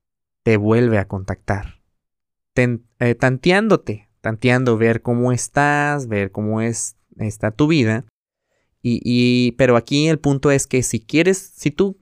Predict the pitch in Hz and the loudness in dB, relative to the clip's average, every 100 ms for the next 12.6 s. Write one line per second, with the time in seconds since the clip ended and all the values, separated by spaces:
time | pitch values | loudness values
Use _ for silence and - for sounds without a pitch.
0 | _ - 175 160 135 113 123 131 - 110 | _ 0 4 4 2 2 4 2 0 -2
1 | 110 113 - - 127 104 107 131 113 113 | 0 0 -2 -4 -2 -2 -2 -2 -2 -2
2 | 110 107 - - 151 123 107 107 107 113 | -4 -4 -6 -6 -4 -4 -2 -2 -2 -4
3 | 113 - 107 110 131 156 151 110 - 127 | -6 -2 0 0 -2 -2 -2 -4 -4 -6
4 | 107 - - 147 - _ _ _ _ _ | -4 -8 -8 -8 -10 _ _ _ _ _
5 | - 113 117 110 - 110 - 101 - 156 | -2 2 4 2 -2 -4 -4 -8 -2 -2
6 | 107 _ _ _ _ _ _ _ _ _ | -2 _ _ _ _ _ _ _ _ _
7 | _ _ _ _ - 120 120 117 120 113 | _ _ _ _ 0 2 4 4 2 -2
8 | 110 156 139 107 98 117 120 107 _ _ | 0 -2 -2 -4 -2 0 -2 -4 _ _
9 | _ _ _ _ - 160 165 165 160 151 | _ _ _ _ -4 0 2 2 2 2
10 | 156 208 135 - 123 135 143 120 127 131 | 2 2 0 -4 -2 0 2 2 2 2
11 | 127 117 - 110 107 117 123 - 107 98 | 0 -2 -4 -2 0 0 -2 -4 -6 -2
12 | 113 - 123 113 - | -2 0 0 0 -4